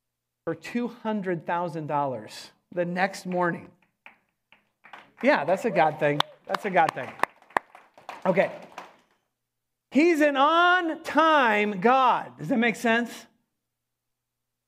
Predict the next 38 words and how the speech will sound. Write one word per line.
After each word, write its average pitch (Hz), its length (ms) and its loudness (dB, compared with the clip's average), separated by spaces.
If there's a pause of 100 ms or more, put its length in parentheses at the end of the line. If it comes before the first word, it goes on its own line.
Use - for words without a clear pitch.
(240)
He's 277 140 4
an 285 100 4
on-time 320 440 2
God. 233 220 0
That 330 400 4
is 262 160 -4
on 285 400 2
time. 277 680 2 (1120)
And 240 140 4
I'll 339 120 2
never 294 260 2
forget 240 560 -2
that 220 260 2
moment. 226 340 2
Ever, 214 320 0
I 208 40 0
mean, 214 180 -4
for 196 80 -4
the 196 100 0
rest 220 180 2
of 196 40 -10
my 180 80 -4
life, 185 260 0
I'll 143 80 -6
never 156 160 -4
forget 156 260 -8
that. - 140 -20 (800)
God 254 160 4
is 233 100 -2
never 311 200 2
early. 247 400 2
He's 202 160 -2
never 285 200 4
late. 233 200 2
He's 190 180 -4
right 226 280 4
on 277 160 0
time. 170 420 0